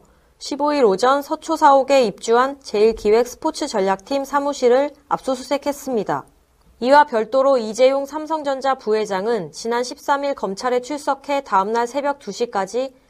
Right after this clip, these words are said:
밤샘 조사를 받기도 했습니다. 검찰은 삼성전자가 최순실 일가의 승마훈련 지원을 해주고 국민연금의 삼성물산 합병 찬성 등의 특혜를 받은 의혹을 조사하는 것으로 알려졌습니다.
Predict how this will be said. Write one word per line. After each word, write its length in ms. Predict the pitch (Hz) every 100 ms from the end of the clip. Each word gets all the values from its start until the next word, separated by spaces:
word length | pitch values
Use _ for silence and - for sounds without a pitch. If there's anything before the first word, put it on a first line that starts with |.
| -
밤샘 400 | 208 214 277 262
조사를 400 | 214 196 240 247
받기도 400 | 196 - 220 233
했습니다. 640 | 240 - 214 170 147 123 _ _ _ _ _ _
검찰은 480 | 240 254 320 311 320
삼성전자가 840 | 339 339 349 311 294 277 277 285
최순실 520 | - 330 359 339 330
일가의 480 | 254 214 233 240 254
승마훈련 720 | 254 330 320 311 294 285 285
지원을 440 | - 226 214 226 247
해주고 600 | 247 214 220 202 - - _
국민연금의 800 | - 226 254 254 185 190 226 240
삼성물산 800 | 277 294 311 254 185 180 247 247
합병 340 | 277 - 277
찬성 400 | 277 302 294 302
등의 240 | 247 240 247
특혜를 460 | - - 311 285
받은 420 | 277 170 196 247 254 _ _ _ _
의혹을 400 | 226 247 262 269
조사하는 500 | 220 208 254 247 240
것으로 320 | 208 233 233
알려졌습니다. 840 | 170 190 208 208 - 196 160 143